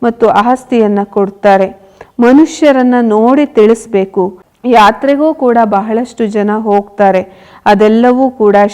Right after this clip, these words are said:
ಶಾರೀರಿಕ ಯಾತ್ರೆಗಳು. ಇದು ಆತ್ಮಿಕ ಯಾತ್ರೆಯಾಗಿದೆ. ಇದರಿಂದ ನೀವು ವಿಶ್ವಕ್ಕೆ ಮಾಲೀಕರಾಗ್ತೀರಾ. ಸ್ಥೂಲ ಯಾತ್ರೆಯಿಂದ ಅಂತೂ ಮನುಷ್ಯರು ಪರಿಶ್ರಮ ಪಡ್ತಿದ್ದಾರೆ.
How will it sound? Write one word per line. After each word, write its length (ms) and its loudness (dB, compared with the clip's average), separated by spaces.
ಶಾರೀರಿಕ 600 -2
ಯಾತ್ರೆಗಳು. 1000 -2
ಇದು 220 2
ಆತ್ಮಿಕ 680 -2
ಯಾತ್ರೆಯಾಗಿದೆ. 1300 -2
ಇದರಿಂದ 500 4
ನೀವು 320 2
ವಿಶ್ವಕ್ಕೆ 560 -4
ಮಾಲೀಕರಾಗ್ತೀರಾ. 1400 -2
ಸ್ಥೂಲ 480 2
ಯಾತ್ರೆಯಿಂದ 760 0
ಅಂತೂ 360 -2
ಮನುಷ್ಯರು 640 -4
ಪರಿಶ್ರಮ 640 -4
ಪಡ್ತಿದ್ದಾರೆ. 920 -4